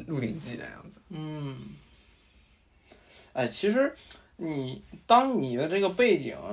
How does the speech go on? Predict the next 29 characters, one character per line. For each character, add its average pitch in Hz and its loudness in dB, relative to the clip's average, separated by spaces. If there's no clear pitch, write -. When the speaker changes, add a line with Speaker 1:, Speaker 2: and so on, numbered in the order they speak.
Speaker 2:
架 202 8
空 220 2
的 202 4
这 175 4
种 135 0
历 180 2
史 - -6
设 185 -2
置 175 6
在 170 8
一 165 2
个 160 4
偏 180 0
古 123 -4
代 143 10
的 135 4
这 131 0
样 123 4
一 117 -2
个 120 2
文 113 -4
化 147 4
里 - -6
边， 113 -14
其 160 -6
实 196 0
像 156 2
什 135 -8
么 147 4